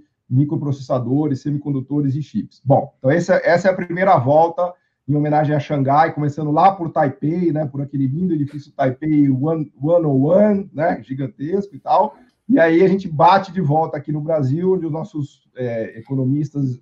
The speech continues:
ortodoxos, jornalistas tupiniquins estão mais perdidos que sei lá o quê, né? Mas eles sofreram, eles têm sofrido um grande baque, né? Eu até brinquei que essa semana foi uma espécie de revolta dos ortodoxos brasileiros, porque o grande ídolo deles, que é os Estados Unidos,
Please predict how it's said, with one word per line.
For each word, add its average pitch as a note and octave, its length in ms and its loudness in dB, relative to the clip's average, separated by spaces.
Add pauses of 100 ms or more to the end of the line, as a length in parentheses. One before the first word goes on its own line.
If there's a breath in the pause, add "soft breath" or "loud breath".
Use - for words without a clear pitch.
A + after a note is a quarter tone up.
(120)
ortodoxos, C#3 640 -2
jornalistas C3+ 480 0
tupiniquins C3 540 -4
estão C3 120 -2
mais C#3+ 480 2
perdidos B2+ 580 -2
que - 60 -20
sei A2+ 140 -14
lá A2 100 -8
o A2+ 80 -8
quê, F3+ 240 -2
né? - 220 -2 (340)
Mas F3+ 400 2
eles B3+ 200 4
sofreram, A3 380 0
eles G3 200 -2
têm C#4+ 220 0
sofrido G#3 500 0
um G3+ 120 -2
grande G3 260 2
baque, C#3 500 2
né? A#2+ 80 -8
Eu B2+ 60 -4
até D#3+ 120 -4
brinquei E3 300 -8
que E3 100 -8
essa D3+ 140 -8
semana D3+ 360 -4
foi E3 120 -12
uma D#3+ 80 -8
espécie D#3 320 -6
de D3+ 80 0
revolta F#3 840 4 (380 loud breath)
dos C#3 240 2
ortodoxos D3+ 640 2
brasileiros, D3 520 -2
porque D#3+ 200 -6
o F3 100 2
grande A3 500 2
ídolo E3 260 -2
deles, D3 400 -2
que - 100 -6
é C#3 60 2
os A#2+ 120 -2
Estados A#2+ 280 -6
Unidos, C3 720 -10